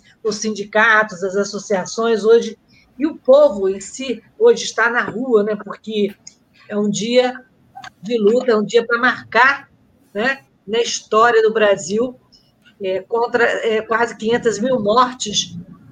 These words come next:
é, uma situação muito complicada e difícil.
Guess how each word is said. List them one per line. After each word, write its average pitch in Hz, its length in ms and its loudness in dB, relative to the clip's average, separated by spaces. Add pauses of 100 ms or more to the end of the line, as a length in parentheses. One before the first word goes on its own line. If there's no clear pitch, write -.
(160)
é, 196 260 -4
uma 208 160 -6
situação 233 680 0
muito 262 240 -6
complicada 233 640 -2
e 214 40 -4
difícil. 202 720 -8